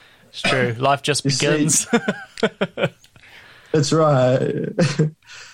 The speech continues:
Speaker 2: So that, that, um, became more important when you've got someone else that you're, um,
Speaker 1: Mm.
Speaker 2: you know, that's more responsibilities as well. Um, so at that point in my life, um,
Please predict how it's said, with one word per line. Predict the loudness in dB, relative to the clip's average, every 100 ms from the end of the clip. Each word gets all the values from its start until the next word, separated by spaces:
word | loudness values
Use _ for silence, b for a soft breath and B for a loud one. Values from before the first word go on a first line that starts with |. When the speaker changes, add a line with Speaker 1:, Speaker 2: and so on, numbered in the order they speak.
| B B _ -2
Speaker 2:
So | 2
that, | 4 4 4
that, | 4 2 0 2
um, | 4 4 4 0 -10 _ _ _ _ -6 -2
became | 0 2 4
more | 4 4
important | 2 2 0 2
when | 2
you've | 2 2
got | 0
someone | 0 0 2 2
else | 0 -2 0
that | 0 4
you're, | 4 4 4
um, | 2 0 -4 -12 _ _ -6
Speaker 1:
Mm. | -4 -4 0
Speaker 2:
you | 2
know, | 2
that's | 2 2
more | 2
responsibilities | 2 2 0 0 0 2 2 2 0
as | -2 0
well. | 0 0 -2 -8 -14 B B B B _ _ -2
Um, | 0
so | 2 2
at | 2
that | 0
point | 2 4 4
in | 4 4 2 0 -6 -14 _
my | 2 2
life, | 2 0 0
um, | 2 2 2 0 -2